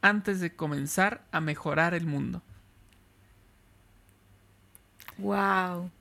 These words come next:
Speaker 1: Se conectan con dos, o sea, con la que estamos platicando de Juan Villoro, de el par-, los pares de zapatos, y con la etapa, el contexto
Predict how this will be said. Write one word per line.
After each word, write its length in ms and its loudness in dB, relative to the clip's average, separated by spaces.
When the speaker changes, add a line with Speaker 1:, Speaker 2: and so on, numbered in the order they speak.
Speaker 1:
Se 220 0
conectan 480 2
con 220 0
dos, 160 4
o 20 2
sea, 200 0
con 100 2
la 80 4
que 60 -6
estamos 240 2
platicando 680 2
de 60 0
Juan 240 -2
Villoro, 420 2
de 320 0
el 140 -4
par-, 280 2
los 160 -4
pares 220 2
de 100 -2
zapatos, 600 0
y 140 0
con 300 2
la 80 2
etapa, 420 2
el 120 0
contexto 760 0